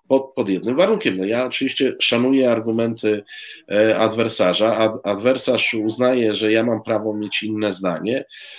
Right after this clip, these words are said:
e, i tak sobie, e, i tak s-, sobie,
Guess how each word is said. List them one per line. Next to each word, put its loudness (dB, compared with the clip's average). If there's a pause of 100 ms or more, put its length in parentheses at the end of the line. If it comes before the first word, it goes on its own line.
(160)
e, 4
i 0
tak -2
sobie, 0 (180)
e, -2
i -8
tak -2
s-, -2 (240)
sobie, 0